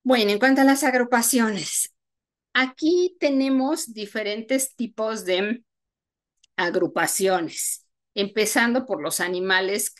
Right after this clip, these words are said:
que andan solos, a los que nosotros denominamos solitarios. También tenemos otros animales que están solos y que se llaman cantores.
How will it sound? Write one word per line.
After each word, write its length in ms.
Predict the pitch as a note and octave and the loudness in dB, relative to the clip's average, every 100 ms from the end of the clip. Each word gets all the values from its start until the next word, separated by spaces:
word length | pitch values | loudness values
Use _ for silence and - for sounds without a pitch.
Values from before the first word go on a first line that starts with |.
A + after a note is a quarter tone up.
| _ _ _ _ | _ _ _ _
que 120 | F3 | -6
andan 280 | F3+ F#3 G#3 | -2 -2 -2
solos, 420 | G3+ G#3+ G3 G#3 | 0 0 -2 -2
a 60 | D#3 | -4
los 140 | C#3+ | -6
que 100 | - | -6
nosotros 480 | C#3+ D3 D#3+ F3 F3+ | -6 -6 -6 -4 -4
denominamos 760 | E3+ D3+ C#3+ D3+ D#3+ E3+ F3 - | -2 -4 -4 -4 -4 -4 -6 -6
solitarios. 1080 | - F#3+ G3 G#3+ B3+ G3+ E3+ C#4+ D#4 - _ _ _ _ _ _ _ _ _ _ _ | -4 -2 -2 0 2 4 2 0 -2 -8 _ _ _ _ _ _ _ _ _ _ _
También 440 | A#3+ A#3+ B3+ D4 | 2 4 4 4
tenemos 680 | D4 D4 C4+ B3+ C4 B3+ - _ | 2 2 2 4 4 2 -6 _
otros 440 | G#3+ A#3 A#3+ A3+ | -2 -2 -2 -2
animales 560 | G3 E3+ F3 F3+ G3 G3 | -2 -2 0 0 0 -2
que 100 | D#3+ | -6
están 320 | D3+ G#3 G3 | -6 -4 -2
solos 640 | - G#3 F3 F#3 C4+ - - | 2 2 4 2 0 -4 -8
y 120 | F3+ | -10
que 140 | - E3 | -8 -6
se 180 | F3+ | -4
llaman 480 | E3+ F3+ F#3 F#3+ - _ | -2 0 0 -2 -6 _
cantores. 920 | E3 D#3+ - F3+ F3 A#3 - - - | -10 -8 -2 0 0 -2 -2 -6 -8